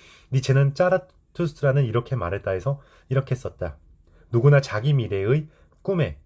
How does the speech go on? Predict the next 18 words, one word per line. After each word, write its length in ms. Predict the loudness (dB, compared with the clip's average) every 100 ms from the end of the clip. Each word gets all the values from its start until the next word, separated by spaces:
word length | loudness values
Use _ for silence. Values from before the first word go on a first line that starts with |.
| _ _ _ -12
계속 360 | -2 0 0
또 140 | 0 0
다른 280 | 2 0 -2
꿈을 340 | 0 0 0
더해 240 | -2 -2 0
나가는 420 | 0 0 0 -2 -6 _
적극적인 560 | -16 -12 -6 -4 -2
삶을 340 | -4 -2 -2 -2
살아야 320 | 0 -2 -2
한다. 320 | -6 -8 -8 -12 _ -20 -20 _ _
현재의 440 | -2 0 2 0
작은 360 | -2 -2 0 0
성취에 500 | -2 -6 -6 -4 -4
만족하거나 800 | -6 -6 -8 -6 -4 -2 -2 -4 _ _ -20
소소한 440 | -2 0 4 4 2
난관에 640 | 0 -4 -4 0 2 2 -2
봉착할 500 | -6 -10 -8 -6 -6
때마다 460 | -6 -2 -2 -2